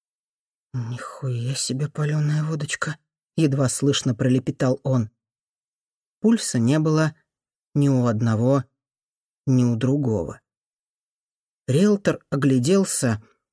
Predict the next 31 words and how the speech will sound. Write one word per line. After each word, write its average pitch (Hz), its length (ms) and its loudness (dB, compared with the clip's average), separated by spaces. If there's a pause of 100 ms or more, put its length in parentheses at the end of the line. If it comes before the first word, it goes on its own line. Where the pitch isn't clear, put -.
(200)
вынул 190 300 4
из 170 120 -4
пакета 165 400 0
в 156 60 2
углу 160 220 0
вторую 156 580 2
полную 147 500 2
бутылку, 151 640 0 (340)
тщательно 185 540 0
вытер 185 280 2
с - 120 -6
неё 160 240 4
все 170 240 0
отпечатки, 151 800 -2 (160)
оттянув 165 520 0
майку 185 320 2
на 156 100 4
спине 165 360 0
лежащего 156 580 2
Гаврилова 147 640 2
отца. - 420 -6 (720)
То 196 140 4
же 202 120 2
самое 160 460 0
проделал 143 560 0
и 151 100 -6
с - 80 -6
пустой. - 600 -8 (800)
Затем, 139 580 0 (580)
преодолевая 175 640 4
отвращение, 147 1040 0